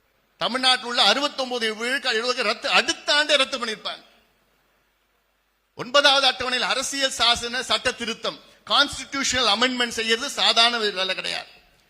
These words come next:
நாடாளுமன்றத்துல ஒரு சட்டம் நிறைவேறுவது, ஒரு மசோதா நிறைவேறுவது ஐம்பது விழுக்காடு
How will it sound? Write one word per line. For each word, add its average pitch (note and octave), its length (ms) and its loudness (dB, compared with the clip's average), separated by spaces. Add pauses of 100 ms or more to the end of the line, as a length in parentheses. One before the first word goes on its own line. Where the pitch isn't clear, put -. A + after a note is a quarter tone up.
(320)
நாடாளுமன்றத்துல A#3+ 760 0
ஒரு A3+ 140 -10
சட்டம் B3 380 -2
நிறைவேறுவது, A3+ 460 0 (100)
ஒரு F#3+ 60 -8
மசோதா B3 400 2 (120)
நிறைவேறுவது A3+ 720 -2 (260)
ஐம்பது A#3+ 320 0
விழுக்காடு B3 480 0